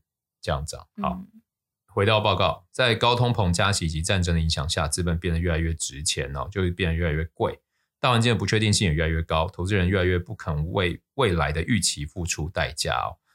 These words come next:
Speaker 1: 所以只要一点点风吹草动，市场信心不高，股价就会开始大跌。然而与疫情时代不同，廉价的资本不会再来救市了。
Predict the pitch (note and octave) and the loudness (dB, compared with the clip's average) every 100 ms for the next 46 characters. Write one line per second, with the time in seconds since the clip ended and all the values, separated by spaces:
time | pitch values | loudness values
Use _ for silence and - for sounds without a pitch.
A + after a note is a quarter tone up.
0 | _ _ - A#2 G#2 G#2 A2+ F2 G2 G#2 | _ _ 0 2 4 4 4 4 4 2
1 | A2+ A#2 - - G2 - - F#2+ D#2+ - | 0 2 0 0 -2 -4 -4 -2 -2 0
2 | F2 F2 E2+ D#2+ - B1+ - D#2 D#2+ D#2 | 0 0 0 -2 -4 -10 -4 -4 -4 -6
3 | D#2+ D#2+ - D#2+ D#2+ B1+ A#1+ - _ _ | -8 -8 -2 -2 -4 -8 -10 -14 _ _
4 | _ _ _ _ - A#2+ B2+ C#3+ A#2 G2 | _ _ _ _ -2 2 4 2 4 2
5 | - E2+ G#2 F2+ G2 D#2+ D2 - E2 F#2 | 2 0 0 -2 -4 -4 -4 -6 -2 0
6 | A2 G2 E2+ E2+ G2 F2 C#2+ D2 D2+ D#2+ | 2 0 0 -2 -4 -4 -6 -8 -10 -6
7 | E2 E2+ D2 C#2+ - D#2 - - D#2 C2 | -4 -4 -4 -6 -6 -4 -2 -2 -2 -8